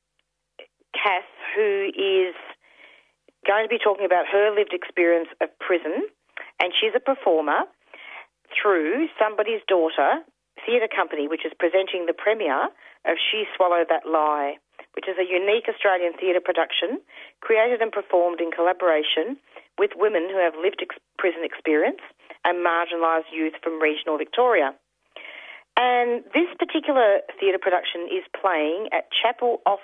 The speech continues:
Chapel from the twenty-fifth to the twenty-seventh of August, and it's the story of eight gutsy women and their life inside prison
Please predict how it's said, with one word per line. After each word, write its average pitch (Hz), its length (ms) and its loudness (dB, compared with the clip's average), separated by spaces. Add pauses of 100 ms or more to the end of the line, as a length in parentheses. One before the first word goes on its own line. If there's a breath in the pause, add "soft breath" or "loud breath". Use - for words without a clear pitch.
(120)
Chapel - 480 -4 (480 soft breath)
from 185 280 0
the 180 60 -6
twenty-fifth 247 540 -4
to 196 80 -12
the 185 80 -8
twenty-seventh 180 580 -2
of 165 80 -8
August, - 540 -2 (480 loud breath)
and 202 160 2
it's - 140 -8
the 202 160 -6
story 254 360 4
of 196 100 2 (120)
eight 254 160 0 (160)
gutsy 214 400 -2
women 170 380 -2 (340)
and 185 140 0
their 180 160 4
life 170 320 0
inside 185 460 0
prison 147 340 -2